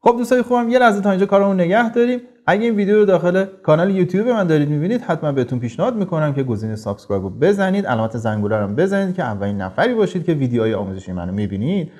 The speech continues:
و اگه داخل پیج اینستاگرام دارید می‌بینید در انتهای آموزش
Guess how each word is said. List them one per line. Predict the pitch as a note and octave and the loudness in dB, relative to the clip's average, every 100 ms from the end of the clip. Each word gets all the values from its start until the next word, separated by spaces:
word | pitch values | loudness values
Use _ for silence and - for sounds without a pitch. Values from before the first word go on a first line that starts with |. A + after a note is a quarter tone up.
| - _ - | -20 _ 0
و | |
اگه | F3+ G#3 | 2 2
داخل | F#3+ G3 | 2 2
پیج | F#3 E3+ | 0 0
اینستاگرام | E3+ D3 D3+ C#3+ G#3+ | 0 0 -2 0 0
دارید | C4 G#3 E3 | 2 0 0
می‌بینید | D3+ D3 F3 A3 A3 _ | -2 0 -2 -4 -8 _
در | D3+ D3 | -2 0
انتهای | C#3+ D3+ B3+ | 0 2 2
آموزش | G3 D#3+ D3 F3 G3+ | 2 0 0 0 -2